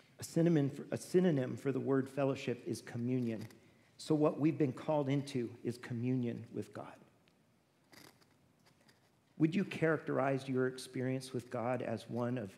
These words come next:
intimate closeness? Or at least maybe that you're on that path of growing closer to God? Because if, if you're not, if that's not what characterizes your relationship, you're missing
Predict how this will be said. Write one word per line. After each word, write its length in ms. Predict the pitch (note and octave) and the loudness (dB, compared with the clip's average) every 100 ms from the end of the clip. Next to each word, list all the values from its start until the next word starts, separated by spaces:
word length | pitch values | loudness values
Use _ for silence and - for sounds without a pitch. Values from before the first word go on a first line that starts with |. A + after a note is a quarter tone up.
| - | -2
intimate 520 | B2 A#2+ D3 C#3+ E3 - - _ _ _ _ | -2 -2 -2 -4 -4 -12 -20 _ _ _ _
closeness? 760 | - - B2+ B2+ C#3 D3 - - - _ _ _ _ _ _ - - - _ _ _ _ _ _ _ _ _ | -10 -4 -4 -4 -6 -8 -8 -18 -20 _ _ _ _ _ _ -20 -20 -20 _ _ _ _ _ _ _ _ _
Or 160 | D#3 D#3 | 4 4
at 180 | - C#3 | 4 2
least 400 | E3 D#3+ - - - - | 2 0 -4 -16 -20 -4
maybe 600 | C#3+ C#3+ D#3 D3 - - | 0 4 4 4 0 -6
that 220 | - - C3 | -4 -2 0
you're 320 | D3 C3+ - | 2 2 2
on 280 | C#3 D3 B2+ | 0 2 2
that 280 | B2+ - - | -2 -6 -14
path 440 | - A#2+ D#3 D3 - | -4 -2 -2 -4 -10
of 160 | C3 - | -14 -6
growing 400 | B2+ C3 C#3 C3+ | -2 0 -2 -6
closer 500 | - B2+ C3 E3 D#3 | -6 -4 -4 -4 -6
to 180 | - | -6
God? 340 | D#3 - D#3+ E3+ D3 - _ _ _ _ _ _ _ _ _ _ | -6 -4 -4 -6 -10 -20 _ _ _ _ _ _ _ _ _ _
Because 380 | D#3+ - F3+ D#3 | -8 0 2 2
if, 200 | F3+ - | 0 2
if 240 | F3 E3 - | 2 2 2
you're 140 | C#3+ | 2
not, 540 | C#3 D3 F3+ F#3 C#3+ B2 | 2 2 2 2 2 -2
if 140 | - | -2
that's 320 | - F3+ - | 2 2 2
not 240 | F3 E3 C#3+ | 0 2 0
what 160 | - | -2
characterizes 580 | - D#3+ D#3 D3+ C3+ B2 | -2 0 0 2 2 0
your 120 | C3 | -4
relationship, 960 | B2+ B2 D3+ F3 D#3 C#3 - B2 - - - - _ - | -2 2 2 2 0 -4 0 -2 -2 -14 -20 -20 _ -2
you're 160 | C#3 | 0
missing 760 | C3+ D3 D#3 F#3+ F#3+ D#3+ G#2+ | 2 2 2 2 2 2 2